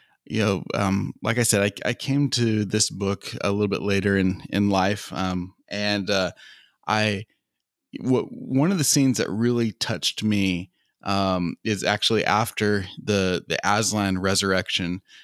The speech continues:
um, when, when he summons Edmund into, uh, to him, and Edmund gives his confession, and, and one, and I think it's because it's something <laughs> I can relate to.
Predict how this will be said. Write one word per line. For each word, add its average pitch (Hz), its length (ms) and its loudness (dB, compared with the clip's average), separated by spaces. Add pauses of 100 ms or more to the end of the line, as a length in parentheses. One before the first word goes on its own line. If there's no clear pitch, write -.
(160)
um, 95 520 -4 (100)
when, 104 600 0
when 98 300 -4
he 104 680 -6
summons 113 720 2
Edmund 98 420 0
into, 98 500 -2 (460)
uh, 90 340 -2
to 151 180 2
him, 98 360 0
and 95 540 -2 (280)
Edmund 101 360 -2
gives 101 180 0
his 98 160 -4
confession, 101 600 -4
and, 95 160 -4 (280)
and 107 300 0 (160)
one, 127 300 -2 (180)
and 117 140 0
I 113 40 2
think 175 200 0
it's 151 100 0
because 120 240 0
it's - 80 0
something 110 220 -2
<laughs> 113 40 2
I 113 120 2
can 156 240 0
relate 104 440 -4
to. 95 260 -4